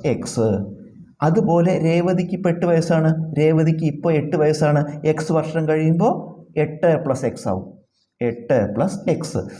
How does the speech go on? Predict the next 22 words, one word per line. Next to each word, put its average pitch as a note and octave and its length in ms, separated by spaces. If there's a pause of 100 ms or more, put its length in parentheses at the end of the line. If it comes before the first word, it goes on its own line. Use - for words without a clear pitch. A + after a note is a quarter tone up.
(640)
അപ്പോൾ C#3+ 200
എക്സ് D#3+ 240
വർഷം F#3+ 300
കഴിയുമ്പോൾ E3+ 420
മനീഷിൻ്റെ D#3 540
വയസ്സ് D#3 360
പതിനഞ്ച് D3 400
പ്ലസ് D#3 240
എക്സ്, E3 280 (560)
എക്സ് C3 220
വർഷം D#3 260
കഴിയുമ്പോൾ D#3 360
രേവതിയുടെ D3+ 460
വയസ്സ് D3+ 320
എട്ട് D3 200 (100)
പ്ലസ് D3+ 240
എക്സ്. F3+ 240 (880)
ഇവരുടെ F3+ 340
വയസ്സുകളുടെ E3 500
തുക D#3+ 180
നമുക്ക് E3+ 200
അതിൻ്റെ D3 200